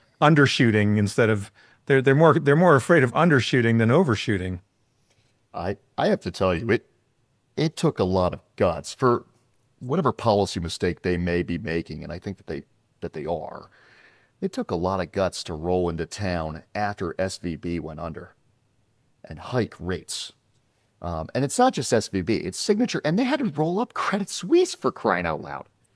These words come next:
Speaker 2: I mean, Adam,
Speaker 1: <laughs>
Speaker 2: I, I want you to imagine, Adam, y-, you're at, you're at the B O J,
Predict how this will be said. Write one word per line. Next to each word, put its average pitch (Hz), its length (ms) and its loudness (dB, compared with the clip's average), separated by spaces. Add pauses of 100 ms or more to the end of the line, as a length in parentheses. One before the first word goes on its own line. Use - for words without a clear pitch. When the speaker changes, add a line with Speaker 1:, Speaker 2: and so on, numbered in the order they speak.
(480)
Speaker 2:
I 147 60 4
mean, 135 240 2 (320)
Adam, 170 260 2 (120)
Speaker 1:
<laughs> - 80 -8
Speaker 2:
I, 139 240 -4
I 156 40 4
want 220 260 4
you 190 40 -4
to 170 80 0
imagine, 104 460 0
Adam, 78 320 -4 (1120)
y-, - 160 -14
you're 143 300 0
at, 123 120 -2 (200)
you're 135 180 0
at 135 100 -4
the 117 60 -4
B 104 260 0
O 95 100 0
J, 87 720 0